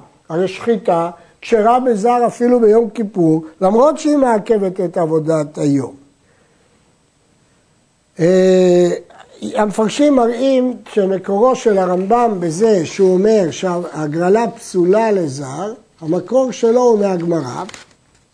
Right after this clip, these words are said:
שממנה משמע שההגרלה צריכה להיות דווקא על ידי הכהן, כתוב בירושלמי, "העלייה מתוך קלפי מעכבת ואין הנתינה מעכבת". כן, יש ירושלמי מפורש, פרק ד' הלכה א',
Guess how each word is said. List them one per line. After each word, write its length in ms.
שממנה 520
משמע 600
שההגרלה 640
צריכה 360
להיות 420
דווקא 420
על 180
ידי 380
הכהן, 640
כתוב 400
בירושלמי, 920
"העלייה 680
מתוך 380
קלפי 560
מעכבת 960
ואין 440
הנתינה 580
מעכבת". 460
כן, 200
יש 140
ירושלמי 580
מפורש, 540
פרק 280
ד' 380
הלכה 320
א', 160